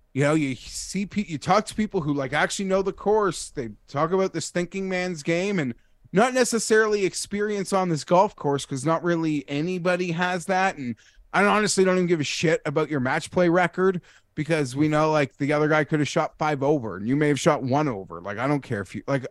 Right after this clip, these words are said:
I, I'm not reading in a match play record. It's nice to have played here, but as far as I'm concerned, no one's really got experience in terms of what the setup will, in terms of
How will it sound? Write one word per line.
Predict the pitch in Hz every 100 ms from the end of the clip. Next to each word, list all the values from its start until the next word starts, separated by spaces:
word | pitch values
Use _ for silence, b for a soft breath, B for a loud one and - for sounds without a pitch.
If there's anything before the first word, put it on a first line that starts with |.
| -
I, | 214 220
I'm | 214 240
not | 226
reading | 226 226
in | 214
a | 196
match | 196 185
play | 196 180
record. | 185 190 214 208 - b -
It's | 139 -
nice | 196 196
to | 196
have | 170
played | - 185 190
here, | 180 208 196 b b _ -
but | 196 185
as | 165
far | - 208
as | 175
I'm | 196 220
concerned, | 196 - 151 139
no | 147
one's | 170 147 123 117
really | 117 117
got | 117 110 101
experience | 98 - 107 107 95 85 85 - - - -
in | 120
terms | - 120 113
of | 110 95
what | 110 -
the | 110
setup | - 101 95 -
will, | 92 -
in | 127
terms | 113 147
of | 127